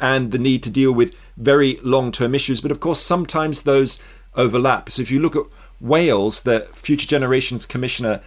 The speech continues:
there, her name's Sophie Howe, she tries to focus on issues which benefit both current and future generations. Things like, you know, renewable energy, you know, changing the transport system, air pollution, all that kind of stuff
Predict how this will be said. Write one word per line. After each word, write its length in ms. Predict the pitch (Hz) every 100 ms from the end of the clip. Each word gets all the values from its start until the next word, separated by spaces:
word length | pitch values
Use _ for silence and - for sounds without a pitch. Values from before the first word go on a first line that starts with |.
| -
there, 240 | 113 143 117
her 100 | 117
name's 240 | 117 107
Sophie 300 | - 120 120
Howe, 320 | 113 135 101 - -
she 200 | - -
tries 240 | - 214 196
to 80 | 175
focus 340 | 156 160 135
on 200 | 156 151
issues 360 | 131 - 147 143
which 300 | 151 147 - - -
benefit 340 | 147 147 151
both 260 | 147 147 -
current 340 | 147 151 147 -
and 240 | 180 180
future 240 | - 147 117
generations. 580 | 127 110 101 - 98
Things 240 | - 139 131
like, 220 | 123 - - - - -
you 80 | 113
know, 80 | 123
renewable 540 | 127 135 139 123 135
energy, 500 | 139 151 - 104 - -
you 80 | -
know, 80 | 107
changing 520 | - - 143 139 131
the 60 | 117
transport 640 | - 139 139 - 135 117
system, 360 | - 107 107 92 - -
air 220 | - 139 147
pollution, 500 | - 123 104 - 95
all 140 | 135
that 180 | 143 -
kind 180 | 123 117
of 80 | 107
stuff 300 | 123 117